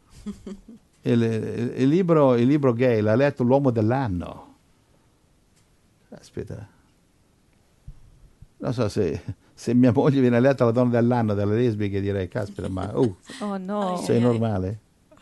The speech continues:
Speaker 3: Sì,
Speaker 1: Vero.
Speaker 3: sì, secondo
Speaker 2: Dice,
Speaker 3: i frutti
Speaker 2: "Dio,
Speaker 3: li riconosci.
Speaker 2: Dio perdona tutti." Come perdona tutti?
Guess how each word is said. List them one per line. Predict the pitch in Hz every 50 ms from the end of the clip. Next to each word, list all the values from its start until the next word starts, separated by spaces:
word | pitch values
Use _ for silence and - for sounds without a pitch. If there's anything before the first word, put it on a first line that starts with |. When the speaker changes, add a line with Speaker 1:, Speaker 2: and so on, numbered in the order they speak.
| - - - _
Speaker 3:
Sì, | - - - 180 175 180 -
Speaker 1:
Vero. | - -
Speaker 3:
sì, | - 339 269 190 185
secondo | - - 214 - 233 233 - -
Speaker 2:
Dice, | 220 226
Speaker 3:
i | -
frutti | - 185 208 165
Speaker 2:
"Dio, | 190 180
Speaker 3:
li | 214
riconosci. | 208 208 - 202 196 190 185 185 - - - 190 196 185 _ _ _ _ _ _
Speaker 2:
Dio | - 151 151 190 247 240
perdona | - 220 214 196 185 208 226 220 202 -
tutti." | - - 208 180 - - - - 98 85 90 90 - _ _ _ _ _ _ _ _ _ _ _ _ _ _
Come | - 285 285 240
perdona | 175 170 139 123 127 123 110 104 98
tutti? | - - - - - - - - - -